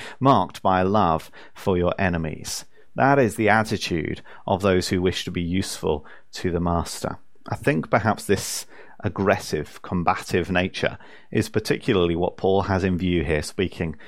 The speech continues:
about the evil desires of youth. This must be avoided.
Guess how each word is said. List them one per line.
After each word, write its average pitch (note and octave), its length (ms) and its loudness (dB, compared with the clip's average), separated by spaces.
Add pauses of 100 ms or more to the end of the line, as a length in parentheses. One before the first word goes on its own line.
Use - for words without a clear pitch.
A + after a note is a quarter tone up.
(180)
about F2+ 260 0
the G2 80 -4
evil F2+ 380 0
desires D#2 680 -2
of D#2+ 160 -4
youth. D#2 640 -10 (360)
This - 220 -2
must E2+ 300 -2
be E2 300 0 (340)
avoided. F2 800 -2